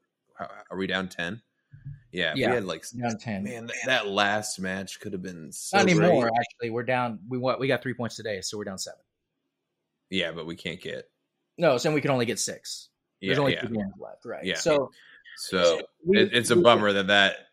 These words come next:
Speaker 1: didn't work out as cleanly as it was scheduled.
Speaker 2: Yeah, they have way more wins than us, so we would have had to, 'cause they have seventeen wins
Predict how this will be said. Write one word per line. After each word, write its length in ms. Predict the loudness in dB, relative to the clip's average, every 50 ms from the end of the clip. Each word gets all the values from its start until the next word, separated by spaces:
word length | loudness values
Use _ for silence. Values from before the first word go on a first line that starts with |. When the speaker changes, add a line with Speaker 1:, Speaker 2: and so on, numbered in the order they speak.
| -14 -8
Speaker 1:
didn't 260 | -6 -4 -4 -4 -6 -6
work 240 | -6 -6 -4 -2
out 300 | 0 0 0 0 -2 -4 -4
as 460 | -4 -4 -4 -6 -10 -12 -16 -16 -18
cleanly 640 | -18 -14 -8 -4 -2 -2 -2 -2 -2 -2 -2 -2 -2
as 180 | -4 -6 -8
it 80 | -8 -10
was 140 | -10 -12 -10
scheduled. 400 | -10 -10 -10 -10 -12 -16 -18 -20 _ _ _ _ _ _ _ _ _ _ _ _ _
Speaker 2:
Yeah, 240 | -6 -2 0 0 0
they 160 | 0 0 0
have 140 | 0 0 2
way 200 | 2 2 2 2
more 220 | 2 0 0 0
wins 320 | 0 0 -2 -4 -4 -6 -6
than 140 | -4 -2
us, 260 | -2 -2 -2 -4 -6 -8
so 100 | -6 -6
we 140 | -6 -6
would 160 | -4 -4 -2 -2
have 100 | -2 -2
had 300 | -4 -4 -4 -4 -6 -8
to, 320 | -12 -10 -10 -10 -10 -12 -12
'cause 100 | -10 -6
they 60 | -4
have 100 | -4 -4
seventeen 540 | -4 -6 -6 -6 -6 -8 -8 -10 -10 -8 -8
wins 440 | -8 -10 -10 -10 -12 -12 -12 -14 -16